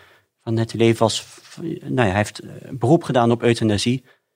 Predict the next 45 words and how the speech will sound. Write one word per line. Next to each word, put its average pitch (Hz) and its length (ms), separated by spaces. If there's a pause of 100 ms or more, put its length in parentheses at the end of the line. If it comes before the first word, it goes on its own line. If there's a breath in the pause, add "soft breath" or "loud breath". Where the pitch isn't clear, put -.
(180)
en 110 120
zag 113 220
dat 107 240
als - 180
een, 110 260
een 113 300
teruggraaf 123 680
van 113 380
iets 123 240
waar 117 100
hij 113 140
heel 123 160
blij 120 380
f-, - 480
om 135 200
was 117 200
geweest 107 420
en 110 120
wat, 110 240 (500 loud breath)
wat - 120
hem 117 140
betreft 110 380
ook 110 120
niet, 110 520
eh, 120 160
de-, 120 140
de-, 117 120
dat - 360 (600)
lijden 127 480
en 127 160
alles 120 240
wat, 120 240 (200)
eh, - 100 (300)
daarop 117 420
zou 120 160
volgen, 120 600 (140)
was 123 240
voor 123 120
hem 113 160
niet 117 220
meer, 110 400
eh, 101 200 (440)
een 117 120
leefbaar 113 400
leven. 104 320